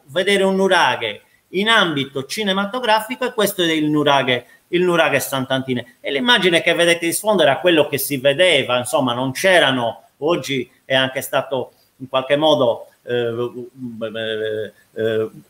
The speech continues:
violentato, se vogliamo utilizzare questo termine, no? Da, da tante case rurali e così via. Però questo era il paesaggio che descrive anche il Lilliu negli anni, negli anni sessanta, no? Questo paesaggio,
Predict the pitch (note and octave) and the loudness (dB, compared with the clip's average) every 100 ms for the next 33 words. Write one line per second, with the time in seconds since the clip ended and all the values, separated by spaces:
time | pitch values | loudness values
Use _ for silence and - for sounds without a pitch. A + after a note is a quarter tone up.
0 | _ _ _ G#2+ A#2 C#3+ C#3+ G3+ F3 - | _ _ _ 0 4 4 4 4 4 2
1 | D3 - B2+ C3+ C#3+ C3 C3 - C3 B2+ | -4 -4 -2 2 2 2 0 -2 -6 0
2 | C#3 C3 C3 C#3 B2+ C#3 C3+ F3 E3+ C#3 | 2 2 0 -4 -6 -6 -4 2 2 2
3 | C3 C3+ D#3 E3 C3 B2 A#2+ A#2+ C#3 C3 | 0 0 4 4 4 2 2 0 0 -2
4 | C3+ - D3 C3+ C#3 C#3 C#3 D#3+ D#3 C#3 | -4 0 0 0 0 0 2 4 4 2
5 | C3 B2+ - C3+ B2 B2+ A#2+ B2 B2+ - | 2 0 -2 -4 -4 -4 -4 -4 -6 -2
6 | A3+ G#3+ E3+ D3+ C#3+ D#3 D3+ C3 F3+ D#3+ | 0 0 2 4 2 2 0 2 2 2
7 | C3+ C3 C#3+ C3 B2+ - D#3+ D#3+ B2+ B2 | 0 -4 -4 -4 -6 -6 -2 -2 0 0
8 | A#2+ - _ _ C#3+ D3+ C#3+ D3+ C#3 C#3+ | 0 -2 _ _ -2 0 0 0 0 0
9 | D3 E3+ D#3+ C#3 C3 C3 C3 C3 B2+ B2 | 2 4 4 2 0 0 2 0 -2 -4
10 | B2 B2+ C3 C3 B2+ B2+ - - - C#3 | -2 -2 0 0 0 -4 -6 -10 -2 -2
11 | A2 G#2 C3 C#3 B2+ A#2+ B2+ - C3 B2+ | -2 -4 -2 -2 -4 -10 -12 -4 -2 0
12 | C3+ B2+ - B2+ A#2 | -2 -2 -2 -2 -2